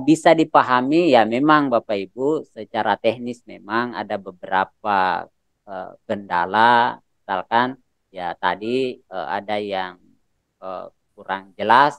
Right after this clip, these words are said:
ya mungkin karena, eh, memang, eh, ada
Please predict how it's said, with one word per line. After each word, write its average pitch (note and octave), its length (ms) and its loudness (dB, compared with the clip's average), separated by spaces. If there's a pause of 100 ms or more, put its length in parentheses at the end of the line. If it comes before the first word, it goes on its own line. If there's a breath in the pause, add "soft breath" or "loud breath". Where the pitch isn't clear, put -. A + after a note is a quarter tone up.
ya G2 160 -8
mungkin D3 400 -6
karena, A#2+ 640 -4 (320)
eh, G2 240 -10
memang, A#2+ 640 -2 (160)
eh, G2 420 -10 (140)
ada A#2 400 2